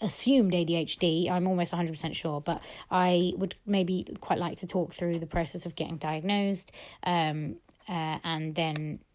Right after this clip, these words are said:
possible medication and how it's affecting me, just because, um, there's a lot of information about A D H D out there, but not so much about the diagnosis pro-, process. So as an adult, it's much, much harder to get diagnosed, but you can.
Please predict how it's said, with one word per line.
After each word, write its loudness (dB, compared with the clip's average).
possible 0
medication 0
and -4
how -2
it's -8
affecting -2
me, -2
just 0
because, 2
um, 4
there's 4
a 8
lot 12
of 6
information 2
about 2
A 0
D 2
H -4
D 4
out -4
there, -4
but 6
not 2
so 4
much 2
about 0
the 0
diagnosis -2
pro-, 2
process. 0
So 4
as 0
an 0
adult, 2
it's -6
much, -2
much 2
harder -2
to -12
get -2
diagnosed, -4
but -2
you -6
can. 0